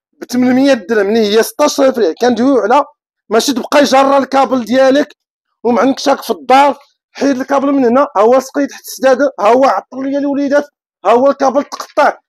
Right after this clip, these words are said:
نسي عليا هذا المشكل هذا. اليوم هاد السبيغاتور هنتك من كل شيء، من الشقه، من الكابل، من اي حاجه. حتى الطوموبيل ديال راجلك هنتك منها،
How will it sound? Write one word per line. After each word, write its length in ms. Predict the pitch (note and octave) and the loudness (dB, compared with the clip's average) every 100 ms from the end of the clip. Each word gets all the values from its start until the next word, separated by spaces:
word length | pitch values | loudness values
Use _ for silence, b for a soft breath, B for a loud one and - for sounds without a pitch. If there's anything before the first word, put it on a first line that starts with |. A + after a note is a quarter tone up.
| _ | _
نسي 280 | A3+ - D#4 | -6 0 2
عليا 320 | A#3 C#4 C#4 | 2 2 2
هذا 120 | C4 | 2
المشكل 420 | D4 D4 - D4+ B3+ | 2 -2 -2 0 2
هذا. 300 | C4 C#4+ D4+ _ _ _ | 2 0 -2 _ _ _
اليوم 340 | D#4 C4 D#4+ D#4+ | -4 0 2 2
هاد 160 | D4 | 2
السبيغاتور 760 | C#4+ - D4 C4 C#4 C#4 D#4 A#3+ _ _ | -2 -6 -4 0 -2 -2 -4 -4 _ _
هنتك 360 | F#3 B3 C#4+ - | -2 0 0 -2
من 180 | C4+ C4 | -2 0
كل 260 | D#4 D#4+ | 0 0
شيء، 220 | A#3+ D4 D#4 _ - | 2 -2 -2 _ -4
من 140 | A3+ | 0
الشقه، 440 | E4 - - B3 F#3+ | 0 -2 -4 -2 0
من 140 | A3 | 0
الكابل، 520 | C4 B3+ D4+ D4+ A#3 | 0 0 2 2 2
من 220 | A3 A3+ C4+ - | -2 -2 -2 0
اي 220 | F4 E4+ | 0 0
حاجه. 200 | - A3 | -2 -4
حتى 160 | A3 - | -4 -4
الطوموبيل 420 | C4 E4 D#4 D#4 | -2 -2 0 0
ديال 180 | C#4+ D4+ | 2 2
راجلك 320 | C#4+ B3+ A#3+ | 2 -2 -4
هنتك 360 | A3 C#4 - C4+ | -2 -2 -4 -2
منها، 320 | C4+ C#4 | 0 0